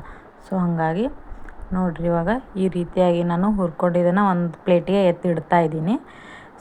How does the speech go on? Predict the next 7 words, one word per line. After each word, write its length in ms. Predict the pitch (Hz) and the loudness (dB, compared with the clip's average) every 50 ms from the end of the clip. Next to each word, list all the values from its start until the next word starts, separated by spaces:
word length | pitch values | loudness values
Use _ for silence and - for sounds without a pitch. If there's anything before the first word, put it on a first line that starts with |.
| - | -2
So 140 | - 226 220 | 0 2 2
ಇದನ್ನ 480 | - 180 196 202 220 180 214 214 226 226 214 208 220 | 4 2 2 2 2 2 4 4 6 6 6 4 4
ನಾವು 400 | 240 240 214 196 190 196 233 302 - - - - - - - | 4 4 4 4 4 4 2 0 -2 -8 -20 -20 -10 -2 2
ಬಾಣಂತಿ 420 | 175 190 180 185 208 220 226 226 | 4 4 6 6 6 4 4 4
ಟೈಮಲ್ಲಿ 600 | 214 - 208 196 185 185 190 180 185 180 - - | 4 4 4 4 4 4 2 2 0 0 -2 -2
ಸಹಿತ 200 | - 190 180 - 226 | -2 -2 0 0 -2
ತಿನ್ಬೋದು. 680 | 233 - - 185 170 170 160 165 160 156 156 160 156 | -2 0 -2 0 0 2 2 2 2 2 0 -4 -6